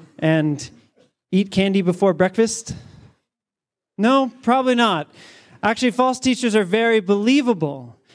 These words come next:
And false teachers slip into the church because they look good on the outside.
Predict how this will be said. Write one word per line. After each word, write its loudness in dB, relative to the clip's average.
And -2
false 0
teachers 0
slip -2
into 0
the 0
church -2
because 0
they 2
look 0
good 2
on 0
the 0
outside. -6